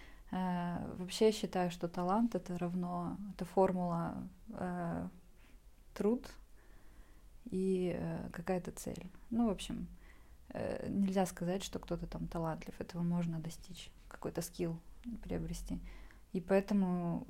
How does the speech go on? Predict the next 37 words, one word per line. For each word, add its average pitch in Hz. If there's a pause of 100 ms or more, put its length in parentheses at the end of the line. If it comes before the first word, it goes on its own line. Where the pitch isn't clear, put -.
мне 180
всю 185
жизнь 180
говорили, 175
что -
я 170
отстойно 170
пою, 185 (120)
лучше 180
тебе 175
не 175
петь, 185 (220)
ты 170
там - (200)
лажаешь. 190 (220)
<clears throat> -
Я 294
до 240
сих -
пор 262
лажаю, 226
и 220
это 185
признаю 190
теперь. 175
Раньше 196
я 165
обижалась, 196 (800)
а 180
щас 202
говорю: 190
"Ну 254
да, 214
я 220
лажаю, 180
типа, -
че?" -